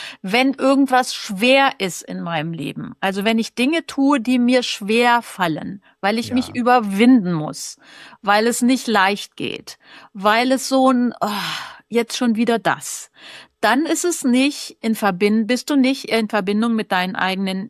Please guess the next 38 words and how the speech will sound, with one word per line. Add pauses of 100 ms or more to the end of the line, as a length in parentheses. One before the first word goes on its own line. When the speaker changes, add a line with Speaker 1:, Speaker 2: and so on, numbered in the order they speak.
(140)
Speaker 1:
energetischen
Flüssen. (560)
Und
bei
Frauen,
und
das
hast,
haben
Männer
ganz
genauso,
von
daher,
ähm,
kann
das
Buch,
wie
du
vorhin
schon
gesagt
hast, (180)
<laughs>
können,
da
haben
Männer
auch
was
davon. (640)
Aber
du,
Speaker 2:
Definitiv.
Speaker 1:
genau,
dass
du,